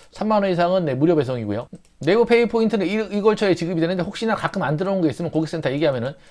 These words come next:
네, 즉시 지급을 해준다고 합니다. 가끔 안 들어오는 경우가 있다고 댓글이 달리더라고요.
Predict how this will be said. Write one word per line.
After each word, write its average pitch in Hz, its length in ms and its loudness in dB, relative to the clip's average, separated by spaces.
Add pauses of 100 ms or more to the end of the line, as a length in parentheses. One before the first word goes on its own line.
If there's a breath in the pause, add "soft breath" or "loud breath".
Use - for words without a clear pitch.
(160 soft breath)
네, 123 140 -6
즉시 156 280 -4
지급을 147 300 -2
해준다고 156 320 2
합니다. 98 380 -4 (640)
가끔 - 240 -10
안 123 100 -4
들어오는 139 240 0
경우가 110 200 -4
있다고 104 260 -4
댓글이 127 240 -6
달리더라고요. 95 580 -6